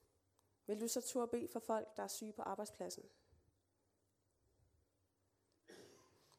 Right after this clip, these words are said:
Vil du slappe af i visheden om, at han er din forsørger? Han er din redningsmand.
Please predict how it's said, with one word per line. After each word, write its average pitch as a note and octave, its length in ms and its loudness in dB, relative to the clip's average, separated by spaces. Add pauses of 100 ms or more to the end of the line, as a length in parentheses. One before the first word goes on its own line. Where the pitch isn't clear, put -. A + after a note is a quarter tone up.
(160)
Vil F3+ 320 4
du E3+ 460 0 (120)
slappe E3 440 0
af - 420 0 (160)
i F#3 100 -4
visheden F#3+ 720 2 (680)
om, G3 240 0
at F#3 120 -4
han F#3+ 480 -4
er F3+ 80 -4
din G3 260 -4 (100)
forsørger? G#3+ 580 -4 (2250)
Han F3+ 220 0
er F3 60 2
din E3 260 -2
redningsmand. G#3+ 580 -2